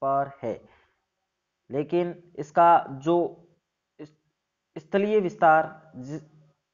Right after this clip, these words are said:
स्थलीय विस्तार है, यानी मुख्य भारत भूमि का है, वो आठ डिग्री चार मिनट पर है। लेकिन हमारा अंडमान निकोबार भी भारत के अंदर माना जाता है।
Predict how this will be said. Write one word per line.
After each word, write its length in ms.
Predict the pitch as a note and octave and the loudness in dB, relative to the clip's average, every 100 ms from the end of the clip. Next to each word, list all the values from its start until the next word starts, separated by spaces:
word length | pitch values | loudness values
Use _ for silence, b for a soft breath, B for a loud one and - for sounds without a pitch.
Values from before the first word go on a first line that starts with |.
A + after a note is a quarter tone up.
| _ _ _ _ | _ _ _ _
स्थलीय 360 | _ G3 G#3 | _ -6 -4
विस्तार 420 | F3 D3+ F3 E3 C#3 | -4 -2 2 2 2
है, 200 | C#3 D3 | -4 -4
यानी 220 | D3 D#3 | -4 -6
मुख्य 380 | D#3+ F3+ - G#3+ | -6 -6 -2 -2
भारत 300 | C3+ C3 D3 | 0 0 0
भूमि 320 | B2+ C3+ D#3 | -6 -8 -4
का 120 | D#3 | -2
है, 140 | C#3 C#3+ | 0 0
वो 140 | D3+ | -2
आठ 320 | D3 F3+ F3 | 0 2 2
डिग्री 280 | D3 C3 D3 | 0 -6 -8
चार 300 | D3 C#3+ D#3+ | 0 0 2
मिनट 260 | E3+ F3+ F3+ | -2 -8 -4
पर 180 | F#3+ | -4
है। 400 | F#3 G#3+ A3 - _ C3 | -4 -6 -10 -20 _ -10
लेकिन 440 | D3 D3+ F#3 F#3+ B B - | -8 -6 -6 -6 B B -16
हमारा 340 | G#2+ C3+ E3 E3 | -4 0 0 0
अंडमान 520 | - G3 G3+ F#3+ F3 | -2 -4 0 0 -2
निकोबार 480 | D#3 D#3+ E3 E3 D3+ | -4 -2 2 2 2
भी 140 | E3 | -4
भारत 380 | A#2 A2 C#3+ D3 | -4 -6 -6 -6
के 80 | E3 | -10
अंदर 300 | D3 E3 G3 | -6 -2 -2
माना 320 | D#3 C3+ C3+ | -2 -4 -4
जाता 360 | C3 B2+ - C#3 | -2 -2 0 -2
है। 280 | C#3 D#3+ | -2 -8